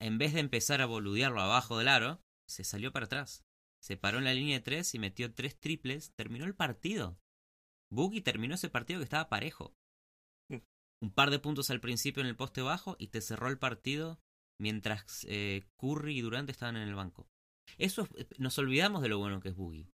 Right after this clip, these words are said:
Speaker 1: Cuando estaban los Pelicans con Anthony Davis, entre ellos dos, Holiday,
Speaker 2: Claro.
Speaker 1: Holiday tenía un buen partido de vez en cuando y más después de que se lesionó Boogie. Pero eran ellos dos.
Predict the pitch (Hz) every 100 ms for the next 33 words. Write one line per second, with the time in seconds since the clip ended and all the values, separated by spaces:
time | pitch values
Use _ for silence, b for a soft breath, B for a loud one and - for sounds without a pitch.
0 | _ 110 110 - 175 165 131 - 123 98
1 | - 87 87 - 101 127 120 98 107 90
2 | 85 - _ _ - 98 127 156 147 107
3 | 110 151 - _ _ _ _ _ - -
4 | - 165 165 127 98 95 - _ 151 170
5 | 156 117 117 139 120 120 117 139 127 117
6 | 135 123 107 120 123 107 131 147 131 110
7 | 110 143 131 120 - 127 113 107 101 90
8 | 98 127 101 87 90 B B B B B
9 | B _ - 110 156 160 143 - 117 104
10 | 143 - -